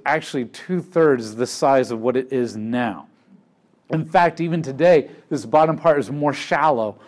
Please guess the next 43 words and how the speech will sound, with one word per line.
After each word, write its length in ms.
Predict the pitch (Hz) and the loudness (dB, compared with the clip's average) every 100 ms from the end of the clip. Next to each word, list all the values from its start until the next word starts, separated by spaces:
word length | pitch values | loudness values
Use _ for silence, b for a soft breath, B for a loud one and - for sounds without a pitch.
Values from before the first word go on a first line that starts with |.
| b b - | b b -2
than 120 | 156 | 0
the 80 | 127 | 4
rest 300 | 131 127 123 | 2 0 -4
of 60 | |
the 60 | 123 | -4
Dead 280 | 117 120 101 | 0 -2 -4
Sea. 420 | - 143 110 - _ b b b b b b b | -4 -2 -2 -6 _ b b b b b b b
And 140 | 156 | -2
so 200 | 143 170 | 2 4
s-, 260 | 151 165 185 | 4 2 -6
something 480 | - 202 220 226 185 | 0 2 2 0 -2
happened 580 | 139 170 175 151 135 123 | -4 -4 -2 -2 -2 2
where 160 | 127 | 0
that 380 | 117 147 165 - | 2 0 0 -6
part 340 | - 160 - | 0 0 0
then 240 | 139 143 131 | -2 -2 -2
flooded 800 | - - 123 139 147 117 104 104 b b b | -10 -10 0 2 2 0 -4 -12 b b b
and 140 | 143 | -4
the 60 | 143 | -4
Dead 280 | 127 139 135 | 0 0 0
Sea 260 | - 135 | -4 -2
went 220 | 127 127 135 | 0 2 2
in 140 | 127 | 0
and 180 | 120 - | -4 -4
filled 200 | 131 120 | -4 -2
that 200 | 123 - | -4 -4
part. 380 | - 131 95 - | -2 -2 -2 0
This 180 | 214 | 2
has 160 | 220 220 | 2 -2
led 340 | 160 160 151 | 2 2 2
some 360 | 127 - 190 202 | -2 -4 -2 -2
people 340 | - 139 127 | -2 -4 -4
to 140 | 123 123 | -4 -4
suggest 880 | - 117 101 117 92 90 - - _ b b b b b | -6 -8 -4 -4 -4 -10 -14 -16 _ b b b b b
that 180 | 165 151 | 0 0
Sodom 320 | - 170 165 | 0 2 2
and 80 | 143 | 0
Gomorrah 480 | 147 147 175 165 131 | -2 0 2 4 2
might 280 | 127 147 | 2 2
have 300 | 139 120 104 | 2 -4 -10
been 300 | - 151 147 - | 0 2 2 -6
in 300 | 151 180 185 | -4 -2 0
there, 440 | 117 92 90 117 | -4 -8 -10 -10